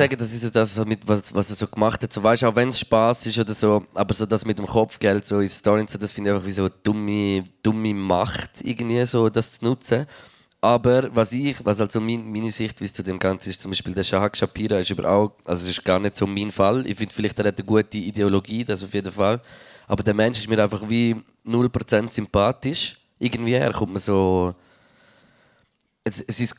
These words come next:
seine Comedy-Programme, die er amigs hat und so, sind zum Teil irgendwie ein Viertel von seiner Show ist, wie er den Flair eigentlich die ganze Zeit so wie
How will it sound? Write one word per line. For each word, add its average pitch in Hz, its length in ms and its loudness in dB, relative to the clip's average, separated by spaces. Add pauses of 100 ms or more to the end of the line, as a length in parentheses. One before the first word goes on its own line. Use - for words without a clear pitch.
seine 107 240 -4
Comedy-Programme, 123 800 0
die 104 60 4
er 104 140 6
amigs 104 280 -2
hat 131 180 2
und 135 100 -6
so, 104 120 0
sind 101 200 -4
zum 107 160 -10
Teil 104 200 4
irgendwie 101 220 -6
ein 95 40 -12
Viertel 123 380 -2
von 104 120 -8
seiner 104 280 -2
Show 117 320 4
ist, - 360 -2
wie 101 80 -4
er 101 120 0
den 95 100 -2
Flair 101 400 2
eigentlich 101 360 -4
die 101 100 -8
ganze 101 360 0
Zeit 110 280 -8
so 104 160 -2
wie 113 100 -2